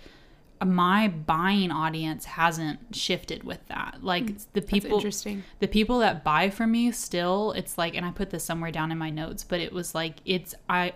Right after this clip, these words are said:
Speaker 1: you'll always get customers from genuine connection.
Speaker 2: Mm.
Speaker 1: Whether that is you making genuine posts, talking about, like, your heart, how much you love the art that you're making,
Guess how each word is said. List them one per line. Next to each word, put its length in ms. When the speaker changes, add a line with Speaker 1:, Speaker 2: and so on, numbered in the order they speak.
Speaker 1:
you'll 220
always 380
get 200
customers 640
from 380
genuine 420
connection. 640
Speaker 2:
Mm. 200
Speaker 1:
Whether 380
that 220
is 240
you 280
making 600
genuine 560
posts, 520
talking 380
about, 300
like, 180
your 320
heart, 480
how 160
much 240
you 240
love 360
the 100
art 280
that 200
you're 80
making, 640